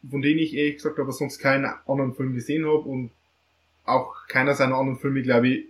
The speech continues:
mehr so in diese, überhaupt in diese Genre reingehen.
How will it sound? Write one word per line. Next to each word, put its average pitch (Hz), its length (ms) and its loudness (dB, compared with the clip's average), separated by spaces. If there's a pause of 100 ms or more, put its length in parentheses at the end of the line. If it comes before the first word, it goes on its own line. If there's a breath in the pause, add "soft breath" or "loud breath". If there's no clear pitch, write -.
mehr 131 420 4
so 151 140 0
in 139 260 0
diese, 139 260 -8
überhaupt 127 320 6
in 131 80 -2
diese 120 160 -2
Genre 117 480 2
reingehen. 101 520 -2